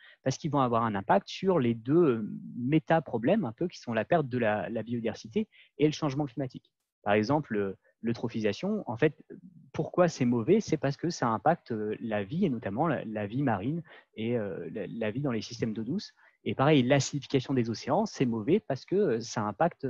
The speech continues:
la biodiversité. Donc, en réalité, euh, quand on regarde la littérature scientifique, on se rend compte que ce qui est souvent mis en avant, hein, quand on voit,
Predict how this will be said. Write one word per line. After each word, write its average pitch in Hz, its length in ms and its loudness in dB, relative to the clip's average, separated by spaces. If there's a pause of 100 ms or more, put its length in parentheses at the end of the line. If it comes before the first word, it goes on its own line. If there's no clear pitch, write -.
la 117 160 -2
biodiversité. 120 640 -6 (400)
Donc, 117 260 -6
en 123 120 -2
réalité, 123 480 4 (480)
euh, 101 280 -6
quand 139 180 2
on 127 40 4
regarde 143 260 4
la 135 80 6
littérature 123 500 -2 (120)
scientifique, 131 640 -6 (800)
on 147 40 -4
se - 100 -8
rend 131 100 0
compte 185 240 0
que 165 140 0
ce - 80 -4
qui - 160 0
est 117 60 4
souvent 156 300 0
mis 147 120 2
en 123 80 0
avant, 151 320 0
hein, 165 100 -2
quand 113 240 -2
on 101 60 -4
voit, 113 400 0